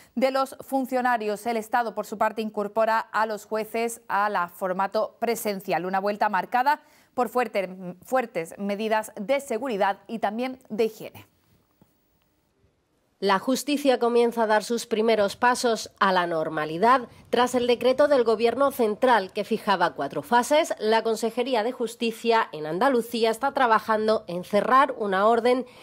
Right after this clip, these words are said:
Speaker 2: que delimite las actuaciones a seguir. El once de mayo ya se incorporaron los jueces y a lo largo de esta semana el treinta por ciento de los funcionarios dependientes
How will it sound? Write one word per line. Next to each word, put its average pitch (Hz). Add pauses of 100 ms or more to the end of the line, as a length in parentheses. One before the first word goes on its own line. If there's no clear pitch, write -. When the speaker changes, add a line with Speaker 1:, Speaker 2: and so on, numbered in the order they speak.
(160)
Speaker 2:
que 160
delimite 202
las 226
actuaciones 202
a 185
seguir. 180 (440)
El 233
once 254
de 277
mayo 254
ya 220
se 233
incorporaron 220
los 233
jueces 262
y 262
a 220
lo 214
largo 254
de 214
esta 302
semana 226
el 226
treinta 233
por 226
ciento 220 (300)
de 156
los 165
funcionarios 214
dependientes 226